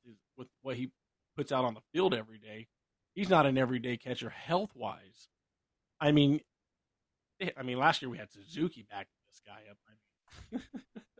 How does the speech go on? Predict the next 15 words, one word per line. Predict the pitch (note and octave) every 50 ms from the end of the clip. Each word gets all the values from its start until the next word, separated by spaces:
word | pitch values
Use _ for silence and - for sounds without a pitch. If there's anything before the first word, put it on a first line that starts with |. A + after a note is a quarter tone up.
| -
<laughs> | - - _ _ _ - - - - - - - - - - - -
I | D3
mean, | D#3+
that's | F#3+ G3
how | - D#3+ D3+
bad | C3 C3+ C3 A#2
our | A#2 A#2+ - -
catching | C#3+ D#3+ - C3+ A2
situation | - A2 G2+ _ - A2+ A2 G2+ G2 - G#2
was | G#2 G#2+ G#2+
last | A2 G2 G2+ - -
year, | A2 A2
Stassi | G2+ - - C#3 C3+ C#3+ C#3 - D#3+ C#3
and | B2 A2
Suzuki. | - A#2 G#2+ G#2 A2 B2 C#3+ C3+ - F#2 G#2 G#2